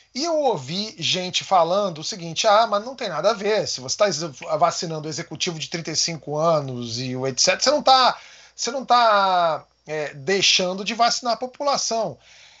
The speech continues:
É, não, não, não é o... quando as pessoas são contra a vacina, a vacina particular,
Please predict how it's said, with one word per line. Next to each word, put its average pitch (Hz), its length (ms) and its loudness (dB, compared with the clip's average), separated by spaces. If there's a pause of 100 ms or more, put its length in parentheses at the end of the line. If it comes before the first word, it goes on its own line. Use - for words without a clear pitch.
(140)
É, 175 400 0 (880)
não, 240 340 -12
não, 240 260 2 (120)
não 269 200 6
é 302 100 10
o... 294 100 4
quando 302 400 -4
as 285 100 2
pessoas 240 220 -2
são 226 160 0
contra 226 400 4
a 208 40 8
vacina, 175 1000 0
a 156 140 0
vacina 147 800 -2
particular, 131 720 2